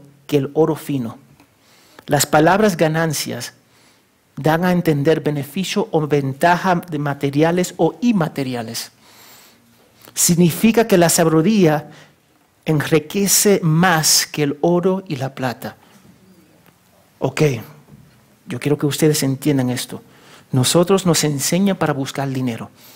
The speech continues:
el sol, el euro, el dólar, nos enseña. Pero Dios nos está diciendo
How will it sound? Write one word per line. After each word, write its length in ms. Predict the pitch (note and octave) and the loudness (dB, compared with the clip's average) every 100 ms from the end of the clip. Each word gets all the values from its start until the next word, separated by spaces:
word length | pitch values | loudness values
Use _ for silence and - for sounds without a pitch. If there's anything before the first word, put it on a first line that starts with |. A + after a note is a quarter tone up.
| - - | -20 -8
el 160 | C3+ | -6
sol, 480 | B2 - D3+ A#2+ A2+ - - - - | -2 0 0 0 -6 -14 -20 -20 -8
el 180 | C#3 C#3 | -6 -2
euro, 400 | C#3+ C#3 B2+ B2 - - | 0 0 -2 -8 -16 -10
el 200 | C3+ C#3 | -6 -2
dólar, 400 | C#3+ C3+ C#3+ - C3+ | 0 0 -2 -8 -6
nos 240 | C3+ C3 | -4 -2
enseña. 680 | B2+ A#2 - D3+ C3 A2 - - - - - | -4 -6 -4 -2 -2 -6 -12 -20 -20 -20 -6
Pero 200 | C#3 B2 | 0 0
Dios 320 | B2 D#3 F3 | 2 2 2
nos 100 | F#3+ | 0
está 140 | - E3+ | 0 0
diciendo 640 | D#3 C3 - D#3+ C3 B2 | 0 0 2 0 0 -6